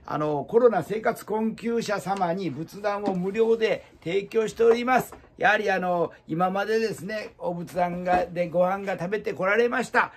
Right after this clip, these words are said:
宗教のおかげでございますし、熊本のお客様のおかげでございます。ですから、ご恩返しということでですね、あの、私はお仏壇無償提供しております。あの、人吉豪雨被災者には三百基お届けいたしました。で、あの、これからもこの活動は継続してまいるんですけど、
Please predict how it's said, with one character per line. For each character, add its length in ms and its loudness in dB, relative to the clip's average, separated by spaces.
宗 280 -6
教 200 4
の 120 0
お 40 -4
か 120 -4
げ 120 0
で 120 2
ご 140 0
ざ 120 0
い 60 0
ま 140 -2
す 60 -8
し、 120 -8
熊 220 -4
本 200 -6
の 120 0
お 40 -2
客 160 -6
様 220 -2
の 100 -2
お 40 -6
か 100 -2
げ 100 6
で 60 2
ご 160 0
ざ 100 0
い 60 0
ま 120 -2
す。 220 0
で 100 -4
す 80 -16
か 100 2
ら、 80 4
ご 320 8
恩 140 0
返 220 6
し 60 -4
と 60 -6
い 60 2
う 40 0
こ 120 4
と 100 4
で 160 4
で 120 0
す 80 -12
ね、 200 -2
あ 120 -2
の、 120 2
私 380 0
は 80 2
お 40 0
仏 200 -4
壇 160 0
無 100 -4
償 260 -4
提 180 4
供 160 -4
し 60 -8
て 80 -6
お 60 0
り 100 0
ま 100 0
す。 100 -8
あ 100 -4
の、 80 -2
人 300 0
吉 240 2
豪 220 8
雨 120 -4
被 60 -6
災 180 0
者 140 -4
に 80 -6
は 60 0
三 280 -2
百 260 4
基 200 -6
お 80 -4
届 300 -2
け 60 -6
い 40 -6
た 160 -6
し 80 -12
ま 140 -6
し 40 -12
た。 200 -6
で、 160 4
あ 80 2
の、 140 2
こ 80 -6
れ 100 -2
か 140 -2
ら 80 0
も 120 -4
こ 120 -4
の 80 -4
活 240 -8
動 80 -2
は 100 2
継 140 2
続 160 0
し 20 -18
て 80 2
ま 160 0
い 60 0
る 100 -2
ん 20 -4
で 100 4
す 60 -6
け 80 6
ど、 200 2